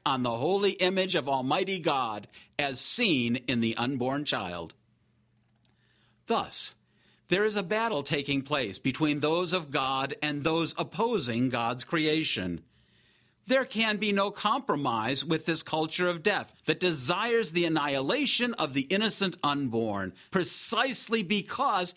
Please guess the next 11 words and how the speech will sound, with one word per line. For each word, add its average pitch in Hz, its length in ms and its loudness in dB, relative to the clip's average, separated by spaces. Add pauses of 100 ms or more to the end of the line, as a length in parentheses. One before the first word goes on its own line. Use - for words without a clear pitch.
(120)
each 277 340 4
human 202 360 2
being 131 380 2 (100)
is 156 160 2
a 139 60 2
unique 123 720 0
reflection 165 800 0
of 107 240 -4
God's 135 480 -2
divine 120 720 0
perfections. 107 1040 -4